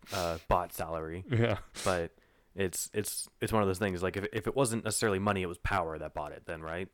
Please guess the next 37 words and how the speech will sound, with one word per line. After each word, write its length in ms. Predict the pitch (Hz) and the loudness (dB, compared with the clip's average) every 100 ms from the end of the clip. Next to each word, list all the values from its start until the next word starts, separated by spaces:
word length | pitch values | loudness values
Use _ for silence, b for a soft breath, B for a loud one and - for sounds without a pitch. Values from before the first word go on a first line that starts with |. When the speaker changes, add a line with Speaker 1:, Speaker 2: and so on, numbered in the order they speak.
| _ - | _ -6
Speaker 2:
Sure, 340 | - 185 95 - | 0 2 0 0
but 100 | 120 | 2
Speaker 1:
So 80 | 131 | 4
Speaker 2:
that's 200 | - - _ _ _ _ _ - | 2 -2 _ _ _ _ _ -10
Speaker 1:
it 140 | 107 123 | -2 0
Speaker 2:
a 80 | 110 | 2
different 300 | - 127 190 | 0 0 -2
thing. 200 | 180 - _ B B - | -2 -6 _ B B 4
Speaker 1:
Well, 300 | 175 127 - _ _ _ - | 6 6 2 _ _ _ 0
it's, 420 | 123 - - - - _ _ | 0 0 -8 -12 -20 _ _
you 140 | 123 | 0
can 80 | 123 | 0
still 240 | - 143 120 | 2 4 6
leverage 320 | 113 110 104 | 6 4 4
it 200 | 101 - _ _ _ _ _ b b b b b - - | 0 0 _ _ _ _ _ b b b b b -4 2
in 120 | 127 | 4
the, 140 | 120 | 4
in 60 | 120 | 4
the 80 | 127 | 4
sense, 400 | 117 104 - - | 4 2 2 2
like, 220 | 98 87 _ _ _ _ _ _ _ _ - | 2 2 _ _ _ _ _ _ _ _ -4
I, 120 | 113 107 | -2 0
I, 120 | 117 | 2
I'm 80 | 113 | 4
not 120 | 135 | 4
a 20 | |
political 280 | 113 104 90 | 4 2 2
theorist, 280 | 92 80 - | -2 -2 -4
if 60 | 82 | -6
that's 260 | 80 - - 98 | -6 -8 -18 -10
not 280 | 101 90 - | -6 -6 -6
super 200 | 98 - | -8 -8
clear 220 | - 87 | -4 -4
at 60 | 85 | -4
this 140 | 82 | -8
point, 400 | - 85 82 85 - | -8 -8 -8 -12 -4
but 240 | 92 82 | -2 -2